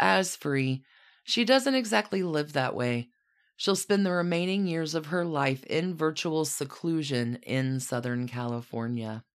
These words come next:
Something nice here, though. That same year that People magazine did the cover story on Judith, this was nineteen eighty-eight, her biological son that she gave up for adoption did come looking for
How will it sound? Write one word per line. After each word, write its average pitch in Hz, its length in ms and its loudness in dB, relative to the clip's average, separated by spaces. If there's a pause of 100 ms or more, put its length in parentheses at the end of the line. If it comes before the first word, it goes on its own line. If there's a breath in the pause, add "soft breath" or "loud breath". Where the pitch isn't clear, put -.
(640)
Something 196 420 2
nice 165 300 2
here, 185 200 2
though. 180 240 6
That 170 240 6
same 208 360 2
year 175 400 0 (460 soft breath)
that 170 220 4
People 190 300 0
magazine 151 800 2
did 160 240 0
the 156 60 2
cover 156 320 2
story 139 420 4
on 131 200 2
Judith, 147 420 0
this - 200 -4
was 139 180 -4
nineteen 139 400 -2
eighty-eight, 135 760 0 (440 soft breath)
her 202 140 2
biological 170 840 2
son 131 400 -2
that - 160 -4
she 135 180 2
gave 135 300 -2
up - 180 -2
for 127 220 0
adoption 143 680 0 (380 soft breath)
did 151 280 0
come 135 280 -2
looking 151 540 -2
for 131 400 -4